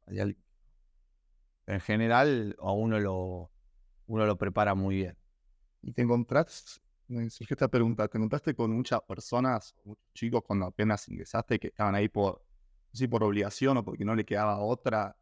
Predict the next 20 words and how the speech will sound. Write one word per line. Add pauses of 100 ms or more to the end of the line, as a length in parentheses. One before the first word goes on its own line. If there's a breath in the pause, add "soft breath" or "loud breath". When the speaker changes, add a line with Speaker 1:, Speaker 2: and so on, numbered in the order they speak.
Speaker 1:
Sí. (160)
Speaker 2:
que
hacer
en
su
vida?
¿Y
cómo
es
la
relación
de
estas
personas?
Speaker 1:
Bien.
Speaker 2:
¿Van
cambiando? (280)
¿Quedan
en
un,